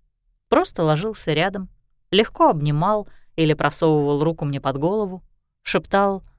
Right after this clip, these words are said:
"Спокойной ночи, Рис". И я сразу же проваливалась в сон,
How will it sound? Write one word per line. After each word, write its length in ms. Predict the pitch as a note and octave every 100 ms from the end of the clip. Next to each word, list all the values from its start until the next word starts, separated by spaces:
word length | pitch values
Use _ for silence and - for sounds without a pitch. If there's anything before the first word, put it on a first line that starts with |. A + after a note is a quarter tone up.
| _ _ _ -
"Спокойной 600 | - C#3 - C#3+ C3+ C3+
ночи, 380 | C#3+ D3 - -
Рис". 380 | - D3+ D3+ - - _ _ _ _ _ _ _ _ _ _ _ -
И 100 | C4
я 160 | F4
сразу 360 | E4 F#4 F4+ D4
же 100 | C4+
проваливалась 680 | B3+ A#3+ A#3+ G#3+ F3+ E3 -
в 100 | -
сон, 400 | - D#3+ D#3